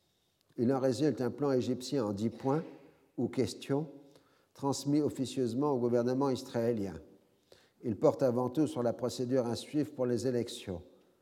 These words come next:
Supervision internationale, liberté de faire campagne, immunité des élus, retrait des troupes israéliennes des lieux de vote, complète liberté d'expression, participation des habitants de Jérusalem-Est.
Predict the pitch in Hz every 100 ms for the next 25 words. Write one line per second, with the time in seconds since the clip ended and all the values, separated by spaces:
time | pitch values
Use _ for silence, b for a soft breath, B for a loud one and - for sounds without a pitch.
0 | b b b - 127 127 120 123 110 127
1 | 120 120 113 104 120 120 143 139 120 113
2 | 123 - 117 104 117 95 131 135 120 120
3 | 120 117 127 117 113 101 110 139 120 123
4 | 123 123 113 - 120 117 110 - 107 117
5 | 110 107 101 104 95 127 135 - 123 113
6 | 123 120 110 110 104 117 104 - - 104
7 | - 139 127 113 113 - 113 104 - 135
8 | 120 101 110 107 - 127 107 98 104 107
9 | 104 104 98 95 -